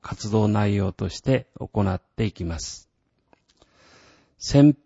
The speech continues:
輩隊員である二十四期生奈良岡さんと同じく、私も介護福祉学校を卒業した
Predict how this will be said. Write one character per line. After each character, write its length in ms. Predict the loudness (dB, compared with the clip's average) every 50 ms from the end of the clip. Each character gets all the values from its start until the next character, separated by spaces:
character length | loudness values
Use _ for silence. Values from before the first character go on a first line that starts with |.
| _
輩 280 | 2 4 4 4 2 0
隊 320 | -4 -2 0 2 4 4
員 200 | 4 4 4 2
で 140 | 2 0 -2
あ 100 | -2 0
る 260 | 0 2 0 0 -2 -8 _ _ _ _ _ _ _ _ _ _ 0
二 160 | 2 2 2
十 300 | 4 4 4 4 4 4
四 220 | 4 2 2 0
期 200 | -2 _ -16 -16
生 380 | -6 -4 -2 0 0 -2 -4 -8 -6
奈 160 | -4 -2 0
良 140 | 2 0 0
岡 220 | -2 -4 -6 -6
さ 180 | -4 -2 -2 -2
ん 100 | -2 -2
と 200 | -4 _ -2 -2
同 140 | 0 -2 -2
じ 120 | -4 -6 -14
く、 300 | -8 -6 -6 -6 -6 -8 _ _ _ _ _ _ _ _ _ _ _ _
私 540 | -6 -6 -2 -2 -4 -4 -4 -12 -8 -4 0
も 280 | 2 2 2 2 0 -4 _ _ _ _ -6
介 220 | -2 0 0 2
護 180 | 2 0 0 0
福 180 | -2 -10 -14
祉 160 | -8 -8 -4
学 220 | -2 0 -2 -2 -4 _ _ _
校 220 | -4 -2 0 0
を 60 | 0 -2
卒 340 | -4 -8 -8 -8 -6 -6
業 220 | -2 -2 -2 -2 -2
し 140 | -6 -8 -6
た 240 | -4 -4 -4 -6